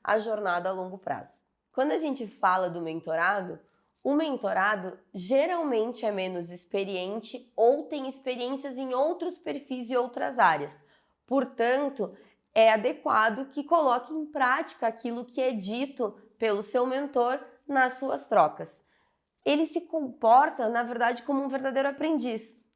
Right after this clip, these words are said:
que tá sempre disposto a aprender. E esse é um fato. Nós estamos aqui todos os dias para aprender coisas novas e coisas diferentes.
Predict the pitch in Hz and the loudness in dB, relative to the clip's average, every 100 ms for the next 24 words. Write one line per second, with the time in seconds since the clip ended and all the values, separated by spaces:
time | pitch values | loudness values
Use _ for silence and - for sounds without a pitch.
0 | - 269 247 247 247 240 233 247 - 233 | -6 -2 -2 -2 -4 -6 -10 -12 -10 -10
1 | 226 233 226 254 254 185 170 - _ _ | -4 -6 -4 -6 -4 -4 -4 -12 _ _
2 | - 226 233 254 294 269 294 - 208 185 | -6 0 2 2 0 -4 -4 -2 -2 -2
3 | 185 - - _ 208 202 233 240 240 - | -4 -14 -18 _ -2 0 2 0 -6 -8
4 | 226 247 247 220 214 - 226 240 - - | -6 -6 -8 -8 -10 -10 -12 -12 -8 2
5 | 247 254 277 240 262 190 196 202 202 190 | 2 2 -2 -8 -8 -10 -8 -8 -6 -2
6 | 180 180 190 190 226 240 269 240 240 208 | -2 -4 -6 -4 -4 -4 -6 -6 -4 -2
7 | 202 202 214 220 220 202 196 190 190 220 | -2 -4 -12 -12 -6 -6 -6 -14 -14 -10
8 | 202 123 - | -10 -10 -14